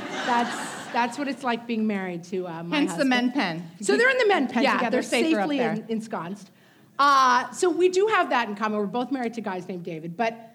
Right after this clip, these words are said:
Speaker 2: Both have three
Speaker 1: otherwise
Speaker 2: kids.
Speaker 1: Three kids. Um, so Amy comes at things on the podcast from a point of view of, like,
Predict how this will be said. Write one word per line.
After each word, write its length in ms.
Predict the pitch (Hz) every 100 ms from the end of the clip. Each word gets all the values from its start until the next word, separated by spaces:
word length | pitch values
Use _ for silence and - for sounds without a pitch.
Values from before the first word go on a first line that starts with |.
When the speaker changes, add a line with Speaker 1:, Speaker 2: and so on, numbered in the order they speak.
| _
Speaker 2:
Both 160 | - 370
have 140 | 466 392
three 80 | 349 339
Speaker 1:
otherwise 80 | 330
Speaker 2:
kids. 500 | 285 240 254 285 -
Speaker 1:
Three 160 | 254
kids. 500 | - 277 311 - - - _ -
Um, 440 | 302 294 285 285
so 260 | - 453 415
Amy 540 | - 508 508 480 453 440
comes 260 | 349 302
at 140 | 302 226
things 420 | 277 254 226 - 220
on 100 | 220
the 60 |
podcast 420 | 214 208 175 185
from 140 | - 196
a 40 |
point 220 | 180 214 208
of 60 |
view 160 | 190 202
of, 140 | 196
like, 280 | 220 185 -